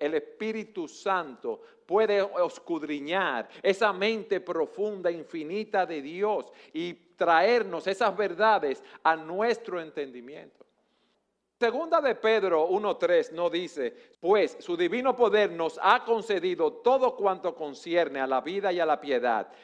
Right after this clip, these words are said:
mediante el verdadero conocimiento de aquel que nos llamó por su gloria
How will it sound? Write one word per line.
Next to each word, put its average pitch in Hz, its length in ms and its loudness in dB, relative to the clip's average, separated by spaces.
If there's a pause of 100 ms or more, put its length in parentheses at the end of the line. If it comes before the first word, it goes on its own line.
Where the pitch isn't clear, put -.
(120)
mediante 180 680 2
el 147 120 0
verdadero 151 640 2
conocimiento 151 920 -6
de 127 80 -4
aquel 170 380 -2
que 156 140 -4
nos 147 160 -8
llamó 131 440 -4 (220)
por 127 160 -2
su 127 160 -8
gloria 127 500 0